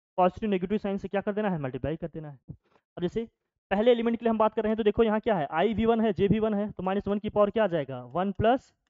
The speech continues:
one positive हो जाएगा। अब एम वन वन निकालने का तरीका वही है, जिस रो में है, जिस कॉलम में, उसको छोड़ेंगे,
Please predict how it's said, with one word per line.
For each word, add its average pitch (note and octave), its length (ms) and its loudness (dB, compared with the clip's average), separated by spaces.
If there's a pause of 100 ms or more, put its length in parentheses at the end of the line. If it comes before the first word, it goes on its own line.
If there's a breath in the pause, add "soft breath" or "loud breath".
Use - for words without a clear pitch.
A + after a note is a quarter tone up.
(140)
one F3+ 180 -10 (1400)
positive B2+ 280 -4
हो G#3+ 60 -2
जाएगा। G3+ 260 -10 (560)
अब F#3 140 2
एम G#3+ 200 2
वन A3 140 0
वन G#3+ 140 0
निकालने G#3+ 320 0
का G#3 100 0
तरीका G3 300 0
वही F#3 220 0
है, G3+ 220 -4
जिस F#3+ 240 -4
रो G#3 180 6
में G#3 120 0
है, G#3 80 2
जिस F#3 160 -10
कॉलम G3 260 4
में, G3 80 2
उसको F#3+ 200 0
छोड़ेंगे, G3+ 500 0